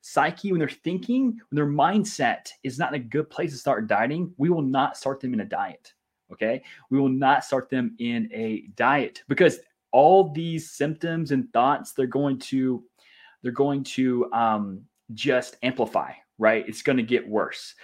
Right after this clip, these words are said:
Let me give you an example. When I competed in two thousand sixteen, I did a men's physique, uh, show and also a men's, uh, bodybuilding show. Won my pro card in men's physique, which is really fun, but I will never do another show again.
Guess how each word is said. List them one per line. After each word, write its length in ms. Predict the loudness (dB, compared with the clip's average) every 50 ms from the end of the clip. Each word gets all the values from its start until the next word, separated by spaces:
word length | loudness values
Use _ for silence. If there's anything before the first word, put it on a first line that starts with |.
| -20 -12 -6
Let 80 | -2 -2
me 80 | 0
give 140 | 0 2 2
you 40 | 2
an 40 | 2
example. 320 | 2 0 0 0 0 0
When 100 | 2 4
I 180 | 4 4 4 2
competed 540 | 0 -4 -4 -4 -4 -4 -4 -4 -2 -2 0
in 140 | 0 0
two 80 | 0 0
thousand 240 | 0 0 2 0 -2
sixteen, 480 | -2 -4 -8 -8 -8 -4 -2 0 0
I 60 | 0 0
did 180 | 0 0 0
a 240 | 0 0 0 -2 -4 -8 -16 -16 -8 -4
men's 340 | -2 0 0 0 0 -2 -4
physique, 600 | -4 -4 -4 -2 0 0 -2 -2 -4 -8 -16 -18 _ _ _ _ _ 0
uh, 420 | 4 4 4 4 4 2 0 0 -2
show 480 | -6 0 4 6 6 8 6 6 4 0 -2
and 160 | -2 -2 -2 -2
also 580 | -2 -2 -2 -2 -2 -2 -2 0 0 0 0 -2 -4
a 80 | -4 -4
men's, 400 | -2 -2 -2 -2 -2 -2 -4 -6 -8 -10
uh, 80 | -8 -8 -6 0 4
bodybuilding 460 | 4 4 4 4 0 -2 -2 -2 -4
show. 340 | -2 0 2 2 2 2 0 -4 -14 -14 _
Won 160 | 0 2 2 2
my 80 | 2
pro 260 | 0 0 0 -2 0
card 340 | 0 2 2 4 4 2 0 -4
in 220 | -4 -4 -4 -2 -2
men's 240 | -2 -4 -4 -6 -8
physique, 380 | -10 -8 -4 -2 -2 -2 -4
which 140 | -6 -10 -6
is 60 | -4
really 140 | -2 0 0
fun, 280 | 0 0 0 2 2 4
but 120 | 2 2
I 60 | 2
will 120 | 2 0 -2
never 300 | -2 -2 0 2 2 2
do 140 | 2 2
another 200 | 0 0 -2 -2
show 220 | -2 -2 -2 -2 -2
again. 220 | -2 -2 -2 -4